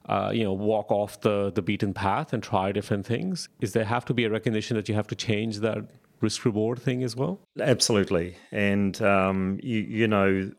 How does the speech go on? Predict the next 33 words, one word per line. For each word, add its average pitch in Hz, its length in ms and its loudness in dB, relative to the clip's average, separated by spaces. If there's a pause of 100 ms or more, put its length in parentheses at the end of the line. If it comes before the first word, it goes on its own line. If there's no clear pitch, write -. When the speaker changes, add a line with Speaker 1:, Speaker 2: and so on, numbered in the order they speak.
Speaker 2:
I 95 120 -8
think - 500 -2
we 107 160 0
understand 107 1160 0
that 95 360 -4
we 95 80 -4
need 95 260 0
to - 60 -8
move 90 280 -2
this. 90 300 -4
And, 95 180 -2
and 110 120 0
again, 95 500 2 (100)
you 98 100 -8
know, 90 140 -4
we've 87 200 -2
sort 87 200 -6
of 85 40 -10
used 90 360 -2
the, 85 320 -4 (140)
the 92 80 -4
construct 95 560 0
of 87 200 -2
sort - 220 -6
of 87 100 -6
agile 90 400 0
processes 87 960 -2
and 85 220 -6
the 85 40 -10
concept - 460 -6
of - 80 -10
fail 87 300 -2
fast. 85 640 -4